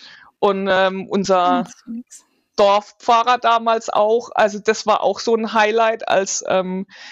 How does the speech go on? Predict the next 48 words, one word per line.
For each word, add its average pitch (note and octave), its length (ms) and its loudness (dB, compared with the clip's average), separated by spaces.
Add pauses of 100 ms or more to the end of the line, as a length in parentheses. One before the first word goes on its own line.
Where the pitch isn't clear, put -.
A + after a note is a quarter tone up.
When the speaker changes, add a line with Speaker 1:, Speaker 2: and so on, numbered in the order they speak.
(280)
Speaker 1:
mein G3 240 -4
Opa C4 240 0
ist A#3 260 -2
zwar G3+ 380 0
zweitausenddreizehn G#3 800 -2
gestorben, A#3 240 0
aber B3+ 80 0
es A#3+ 120 -6
war G#3+ 100 0
schön, A3 240 -6
dass G#3+ 160 -4
wir G#3+ 100 -2
den, G3+ 260 -6
ähm, F#3+ 440 -4
ehemaligen G#3+ 480 -4
Dorfpfarrer G#3 480 -2
dann G#3 180 -4
in G3+ 80 -10
Anführungszeichen G#3 720 -4
wieder G3 160 -4
gesehen B3 340 -4
haben A#3+ 160 -2
und G#3 140 -8
da G3 120 2
hat G3 140 -4
meine G3+ 180 0
Mutter G3 240 -2
das G3+ 180 -4
auch - 180 -4
so - 180 -10
offen G3 200 -6
kundgetan, B3 680 -6 (120)
ja, G3 240 -4
so, F#3+ 360 -6
„Oh, B3 420 -2 (1400)
Eva F#3+ 240 0
ist - 140 -2
mit F#3 140 -6
einer E3 100 0
Frau F#3+ 340 -2
verpartnert“ B3+ 720 -2
und A3+ 180 -4
sowas A#3 420 0
und G3 240 -6
der E3 120 -2
hat F#3 120 -2
es F#3+ 140 -6
gefeiert F3+ 460 -4